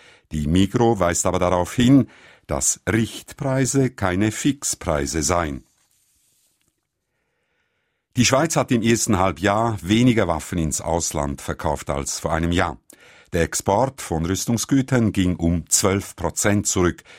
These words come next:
auf noch rund zweihundertneunzig Millionen Franken, wie die eidgenössische Zollverwaltung mitteilt. Am meisten Schweizer Waffen hat Deutschland gekauft,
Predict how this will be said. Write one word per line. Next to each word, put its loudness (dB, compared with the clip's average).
auf -6
noch -4
rund 0
zweihundertneunzig -2
Millionen 0
Franken, -2
wie -2
die -4
eidgenössische -4
Zollverwaltung -2
mitteilt. -2
Am -4
meisten 2
Schweizer -2
Waffen -2
hat -4
Deutschland -4
gekauft, -4